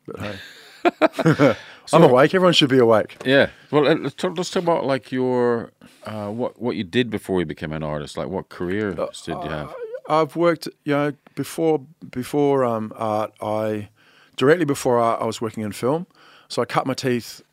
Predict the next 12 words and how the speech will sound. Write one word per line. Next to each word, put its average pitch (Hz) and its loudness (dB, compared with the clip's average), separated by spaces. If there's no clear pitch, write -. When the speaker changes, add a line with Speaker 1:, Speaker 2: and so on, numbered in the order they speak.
Speaker 1:
for, - -10
for, 107 -4
you 110 -10
know, 107 -6
for 110 -6
a - -10
better 107 -6
term, 113 -6
with - -12
tools 120 0
and 110 -6
materials 104 -4